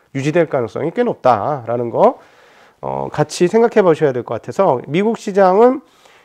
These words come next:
이번 주에 지난주 떨어졌다고 호쾌하게 반등할 수 있을까? 하는 데는 조금 의문을 가질 수밖에 없는 그런 상황입니다.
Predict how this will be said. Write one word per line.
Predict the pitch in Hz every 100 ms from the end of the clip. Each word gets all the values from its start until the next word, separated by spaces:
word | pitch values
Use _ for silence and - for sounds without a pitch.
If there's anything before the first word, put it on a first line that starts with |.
| -
이번 | 160 208
주에 | 202
지난주 | 190 165 196 202
떨어졌다고 | 226 226 202 196 175
호쾌하게 | 226 247 269 240
반등할 | 180 139 160 180
수 | 185
있을까? | - - 156 233 262 - _
하는 | - 202
데는 | 190
조금 | 165 - 190 -
의문을 | 143 147 139 117 110 196 240 - _ _ _
가질 | - 147 156
수밖에 | 151 127 147
없는 | 120 139
그런 | 131 123
상황입니다. | 139 190 185 113 98